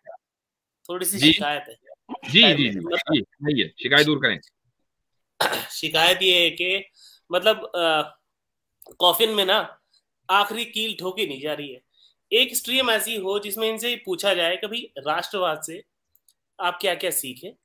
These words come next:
Speaker 1: आपने देश के लिए क्या काम किया, देश को क्या फायदा हुआ। क्योंकि मिसाल के तौर पर अभी आठ चीते लाए गए हमारे देश में, तो trend चल रहा था कि वो जो आठ,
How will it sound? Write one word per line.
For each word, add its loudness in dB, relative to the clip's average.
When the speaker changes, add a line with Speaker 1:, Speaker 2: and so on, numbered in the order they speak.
Speaker 1:
आपने 4
देश 0
के -2
लिए 4
क्या -2
काम -4
किया, -8
देश -8
को -10
क्या -4
फायदा -6
हुआ। -12
क्योंकि 0
मिसाल 0
के -4
तौर 0
पर -4
अभी -4
आठ 0
चीते -4
लाए 2
गए -4
हमारे -6
देश -12
में, -12
तो 2
trend 4
चल 2
रहा 4
था 0
कि -4
वो -2
जो 0
आठ, 2